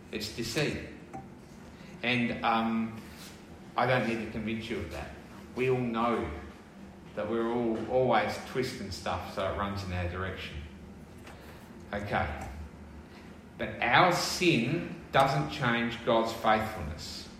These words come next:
Our unfaithfulness doesn't change God. Our lies don't change his truth. Uh, Courtney and Isaiah spoke on parenting yesterday, um, and you'd wonder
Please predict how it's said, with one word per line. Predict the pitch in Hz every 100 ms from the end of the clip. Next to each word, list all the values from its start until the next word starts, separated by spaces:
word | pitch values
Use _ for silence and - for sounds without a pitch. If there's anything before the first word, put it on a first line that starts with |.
| - - - - - - -
Our | 98 143 175 151 147
unfaithfulness | 135 - 135 135 - 107 95 101
doesn't | - 110 107 110 -
change | - 113 104 104 104 - -
God. | 104 92 - - - - - -
Our | 113 127 117 110
lies | 123 135 107 - 127 160 - - -
don't | 107 107 107
change | - 113 107 104
his | - 95 - -
truth. | 139 113 73 - - - - -
Uh, | 101 98
Courtney | 147 170 175
and | 117
Isaiah | 113 113 117 113 107 -
spoke | - 113 107 101
on | 98 92
parenting | - 135 135 - 90 76
yesterday, | 78 - 71 90 151 - - - - - - - -
um, | 101 101 101
and | 113 117
you'd | 123 120
wonder | 135 175 175 123 95 135